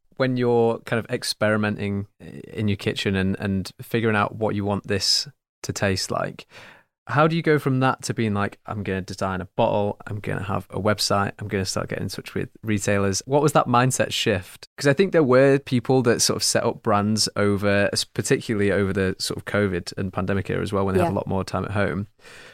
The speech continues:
Speaker 1: But it would be like, it would get to a certain point and then it would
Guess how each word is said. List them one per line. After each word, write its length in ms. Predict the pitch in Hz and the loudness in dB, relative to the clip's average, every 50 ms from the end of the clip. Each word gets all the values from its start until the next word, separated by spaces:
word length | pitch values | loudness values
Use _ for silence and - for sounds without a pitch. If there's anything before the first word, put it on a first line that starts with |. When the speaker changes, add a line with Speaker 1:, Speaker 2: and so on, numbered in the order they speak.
| - _ _ - | -20 _ _ 2
Speaker 1:
But 120 | 127 123 | 4 4
it 120 | 127 - - | 4 4 4
would 260 | 123 123 117 - - | 4 2 2 2 0
be 300 | - 120 117 113 110 107 | 0 0 2 2 2 2
like, 460 | 101 98 98 98 98 - _ - - _ _ _ _ _ _ _ _ _ _ _ _ | 4 4 4 2 2 0 _ -12 -18 _ _ _ _ _ _ _ _ _ _ _ _
it 100 | - 127 | -2 0
would 180 | 120 127 120 - | 2 0 2 4
get 160 | 160 151 - | 2 2 2
to 100 | - - | 2 0
a 40 | 135 | 0
certain 300 | - - 127 107 113 107 | 2 4 2 2 2 0
point 320 | - - - 98 98 95 - | -2 -2 -2 0 0 0 -2
and 120 | 92 92 | -2 -2
then 120 | 95 90 90 | -2 -2 -2
it 100 | - - | -2 -2
would 260 | 87 87 - - - | -4 -4 -4 -6 -6